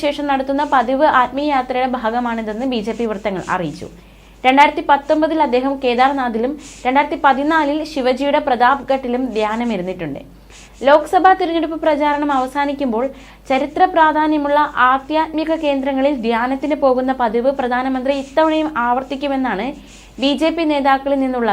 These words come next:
വിവരം. രണ്ടായിരത്തി പത്തൊമ്പതിലെ തിരഞ്ഞെടുപ്പ് വേളയിൽ കേദാർനാഥിലെ ഗുഹയിലായിരുന്നു പ്രധാനമന്ത്രിയുടെ ധ്യാനം. രണ്ടായിരത്തി പതിനാലിൽ അദ്ദേഹം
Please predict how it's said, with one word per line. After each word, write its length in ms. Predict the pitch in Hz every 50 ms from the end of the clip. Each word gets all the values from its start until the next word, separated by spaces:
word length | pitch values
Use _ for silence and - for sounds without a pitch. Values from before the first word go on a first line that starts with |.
| 190 185
വിവരം. 300 | 175 160 156 95 82 - - - - - - - - - - - - - - - 285
രണ്ടായിരത്തി 380 | 294 302 339 349 370 349 392 381
പത്തൊമ്പതിലെ 460 | 359 - 359 339 320 330 320 320 330 320
തിരഞ്ഞെടുപ്പ് 440 | 330 302 294 285 302 294 302 302 311 311
വേളയിൽ 320 | 302 285 254 220 208 240 277 294 -
കേദാർനാഥിലെ 720 | 294 294 294 302 320 330 330 330 330 311 285 311 302 311 320 311 240
ഗുഹയിലായിരുന്നു 640 | 233 247 247 254 277 285 294 294 285 262 247 233 254 254 247
പ്രധാനമന്ത്രിയുടെ 720 | 233 226 240 247 262 269 285 277 269 247 240 240 208 196 190 175
ധ്യാനം. 280 | 196 180 170 160 - - - - - - - - - - - - -
രണ്ടായിരത്തി 360 | 285 294 320 339 349 359 370 - 370
പതിനാലിൽ 500 | 330 294 302 311 330 339 330 320 330 320 302
അദ്ദേഹം 280 | 262 247 277 269 311